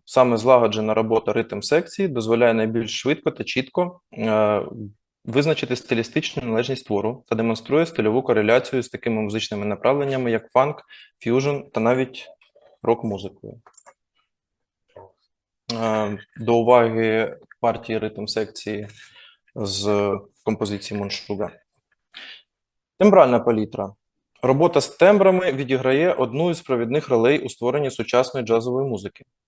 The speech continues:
Експерименти з поєднанням звучання різних музичних інструментів дуже часто є основою нових жанрово-стильових пошуків музикантів, а також, е, давали плідне підґрунтя для розвитку та реновації вже укорінених напрямів джазу.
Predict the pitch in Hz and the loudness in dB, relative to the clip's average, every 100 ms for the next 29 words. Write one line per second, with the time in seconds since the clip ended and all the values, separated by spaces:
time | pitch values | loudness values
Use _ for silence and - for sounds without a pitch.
0 | - 120 - 135 151 170 156 - 120 120 | -16 -12 -2 2 4 2 2 0 -2 -4
1 | - 131 127 127 131 120 110 104 - 107 | -4 0 0 0 0 0 -4 -6 -8 -6
2 | 113 117 123 113 113 117 107 110 113 117 | -6 -2 0 0 -2 -2 -4 -6 -6 -6
3 | 113 110 113 123 139 185 165 123 135 127 | -8 -10 -6 -4 -4 -4 -4 -2 -2 -2
4 | 143 165 - 117 139 - 113 - 131 143 | 0 0 0 -2 -2 -2 -8 -4 -2 2
5 | 139 127 123 - - - 117 113 147 120 | 2 2 -4 -18 -20 -6 0 2 2 4
6 | 127 127 120 - 110 117 - - 117 - | 4 4 2 0 -2 -2 -4 -2 -2 -2
7 | - 123 123 123 120 120 117 123 - 113 | -6 -6 -4 -6 -2 -4 -4 -6 -4 4
8 | 131 151 170 - _ - - - - 110 | 4 4 -4 -6 _ -20 -20 -18 -2 2
9 | 107 117 131 131 120 - 135 123 117 113 | 4 6 6 6 2 -2 -2 0 -2 -2
10 | 117 160 165 117 107 123 147 - 127 107 | 0 0 0 0 2 2 0 -4 -6 -4
11 | 107 107 120 151 120 104 113 110 110 113 | -2 2 2 2 -4 -4 -4 -2 -4 -2
12 | 131 123 - 107 - 113 107 113 98 95 | -4 -6 -6 -8 -6 -8 -6 -4 -4 -6